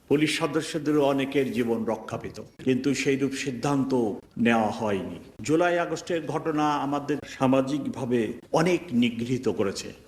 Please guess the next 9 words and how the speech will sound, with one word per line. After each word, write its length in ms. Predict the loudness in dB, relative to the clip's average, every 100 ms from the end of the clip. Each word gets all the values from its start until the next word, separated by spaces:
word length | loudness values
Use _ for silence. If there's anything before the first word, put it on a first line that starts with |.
| -20 -20 -14
এখন 340 | -4 -2 0 0
পর্যন্ত 460 | 0 0 0 0
আমরা 360 | 0 0 2 0
সমাজের 500 | 0 -2 -2 0 -2
বিভিন্ন 520 | 0 -2 0 0 -2
স্তরে, 420 | -2 -2 0 0
বিভিন্ন 460 | 0 -2 -2 0 0
অনুষ্ঠানে 560 | 2 0 -2 -4 -4 -2
যে 420 | 2 2 0